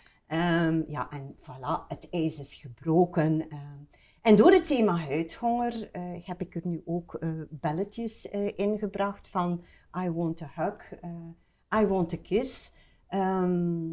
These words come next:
als we zorgbehoevend zijn, eh, kunnen we dan bellen om naar het toilet te gaan,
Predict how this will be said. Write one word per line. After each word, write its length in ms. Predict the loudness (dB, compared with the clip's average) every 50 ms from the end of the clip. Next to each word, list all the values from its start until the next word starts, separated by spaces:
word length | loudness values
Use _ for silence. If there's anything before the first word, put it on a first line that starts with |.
| -8 -12 -10 -6
als 220 | -4 -2 -2 -2
we 80 | -4 -6
zorgbehoevend 760 | -6 -4 -4 -6 -6 -8 -14 -18 -16 -14 -14 -12 -12 -14 -14
zijn, 480 | -14 -8 -6 -4 -2 -2 -2 -2 -4 -8 -14 _ _ _ _ _ _ _
eh, 80 | -20 -20 -18 -18 -18 -20 -20 -20 -20 -20 _ _ _
kunnen 200 | -2 0 0 0
we 80 | 0 -2
dan 300 | -6 -8 -10 -10 -12 -12
bellen 420 | -10 -10 -8 -8 -8 -8 -8 -10 -12
om 180 | -14 -18 -20 -20
naar 160 | -20 -20 -20
het 180 | -20 -20 _ _ _
toilet 300 | -20 -20 -20 -20 -20 -20
te 100 | -20 -20
gaan, 520 | -20 -20 -20 -20 -20 -18 -16 -16 -18 -18